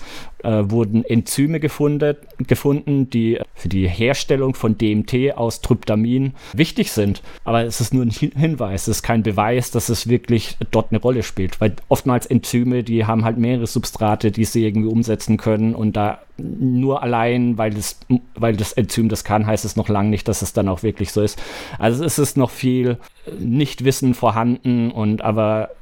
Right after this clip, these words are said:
in der, in der wissenschaftlichen Community, da wird dieser Sache nachgegangen und ich denk, dass da auch in der, in der nä-, in den nächsten Jahren peu à peu immer wieder mehr Hinweise oder vielleicht auch dann wirklich Beweise kommen werden,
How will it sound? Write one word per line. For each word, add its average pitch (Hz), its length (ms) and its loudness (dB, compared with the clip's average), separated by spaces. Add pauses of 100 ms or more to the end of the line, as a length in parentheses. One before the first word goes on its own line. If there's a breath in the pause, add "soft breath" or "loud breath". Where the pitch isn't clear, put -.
(240)
in 127 160 0
der, 120 240 -2
in 123 60 2
der 120 120 2
wissenschaftlichen 123 600 0
Community, 120 640 2
da 107 160 0
wird - 340 -4
dieser 107 220 2
Sache 107 260 0
nachgegangen 107 720 0
und 98 160 0
ich - 100 -8
denk, 95 200 0
dass - 180 -2
da 104 160 2
auch 101 120 0
in 107 120 2
der, 104 160 0 (280 loud breath)
in 113 80 0
der 110 120 2
nä-, 117 180 2
in 131 160 2
den 120 120 2
nächsten 113 360 0
Jahren 110 440 2
peu 120 280 0
à 107 40 0
peu 113 320 0
immer 131 240 0 (120)
wieder 120 240 2
mehr 107 220 2
Hinweise 104 680 0 (460 loud breath)
oder 101 340 2
vielleicht 101 460 -2
auch 101 100 2
dann 104 200 0
wirklich 104 280 -2
Beweise 101 540 0
kommen 104 300 0
werden, 98 440 0